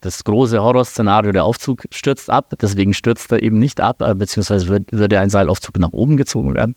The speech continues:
äh, wenn die Lastverhältnisse passen. Und, ähm, das kann man heute, also schon länger technologisch natürlich komplett, ähm, ja, virtuell aufbauen, also einen virtuellen Sicherheitskreis dort auch einsetzen, doch tro-, trotzdem sch-,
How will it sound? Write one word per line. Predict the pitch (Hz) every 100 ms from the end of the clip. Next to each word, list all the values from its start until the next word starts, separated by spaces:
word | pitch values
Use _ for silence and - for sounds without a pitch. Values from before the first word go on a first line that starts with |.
| _
äh, | 135 98 95
wenn | 98
die | 101
Lastverhältnisse | 98 - 92 92 90 92
passen. | - 90 - 87 _
Und, | - 113 107 107 -
ähm, | 117 107 104 104 104 101 110 95
das | 123 147
kann | - 135 143
man | 160 180 147
heute, | 113 120 143 170 160
also | 104 101 98
schon | - 90
länger | 127 170 107
technologisch | 98 98 95 95 131 135 -
natürlich | 95 - 95 92 - _ _ _ -
komplett, | 117 117 110 107 110 -
ähm, | - 95 95 92 92 - _ _ _ -
ja, | 57 71 87 -
virtuell | - - 104 113 117 110 143
aufbauen, | 131 139 131 143 170
also | 95 92
einen | 92 92
virtuellen | 95 - 110 104
Sicherheitskreis | 98 123 135 135 - 117 127 -
dort | 117
auch | 85
einsetzen, | 104 107 - 117 _ _ -
doch | 104
tro-, | - 101
trotzdem | - - 107 - 120
sch-, | 107 -